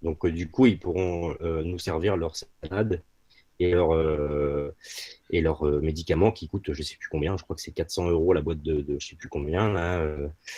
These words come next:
c'est, c'est, c'est un truc de dingue. C'est, ça me paraît tellement clair comme de l'eau de roche que ça me... j'arrive pas à en rigoler comme, <laughs> j'arrive pas à en rigoler comme, euh, Didier, mais je suis... Je suis, je suis...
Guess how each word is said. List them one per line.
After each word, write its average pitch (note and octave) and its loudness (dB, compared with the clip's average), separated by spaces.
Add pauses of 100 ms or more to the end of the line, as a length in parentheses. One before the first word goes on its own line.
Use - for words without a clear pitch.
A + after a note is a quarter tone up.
(300)
c'est, D#2+ 0
c'est, E2 -2
c'est - -6
un E2 -6
truc F2 -6
de F2 0
dingue. G2 2 (100)
C'est, D#2+ -2 (260)
ça - -6
me F2 -6
paraît G2+ 6
tellement A2+ 6
clair C#3 2
comme G2+ 2
de G2 0
l'eau F#2+ 6
de F#2 4
roche A2+ 6
que G2 -2
ça F2+ -2
me... E2 -2 (1300)
j'arrive G#2+ 2
pas D#3+ 8
à C#3+ 8
en A#2+ 8
rigoler A#2 8
comme, G#2 -6 (320)
<laughs> - -6
j'arrive A#2+ 0
pas C#3+ 2
à B2+ 4
en A#2 6
rigoler A2 6
comme, G2+ 0
euh, F#2 2
Didier, G#2 6
mais G2+ 4
je - -2
suis... F2+ -8
Je - -10
suis, F2 -8
je - -6
suis... E2+ -4